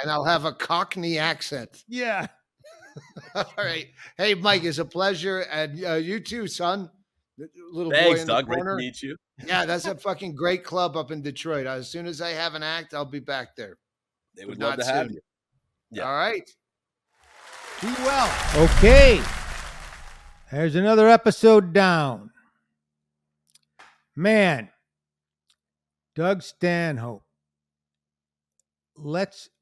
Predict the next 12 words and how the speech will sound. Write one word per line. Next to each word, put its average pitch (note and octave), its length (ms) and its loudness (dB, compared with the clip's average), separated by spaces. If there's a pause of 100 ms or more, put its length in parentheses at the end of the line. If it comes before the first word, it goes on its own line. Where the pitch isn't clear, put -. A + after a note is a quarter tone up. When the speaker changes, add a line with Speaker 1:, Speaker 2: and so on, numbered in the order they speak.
(140)
Speaker 2:
all F3 340 -4
make D#3 420 -8
sure F3 340 -4
we E3 180 -4
watch D3 380 -4
his D3+ 140 -8
movie, D#3 480 -6 (720)
Road D3 300 -6
Dogg. G3 320 -2 (1300)
But C3+ 120 -14
more E3 220 -10
important, D#3 560 -12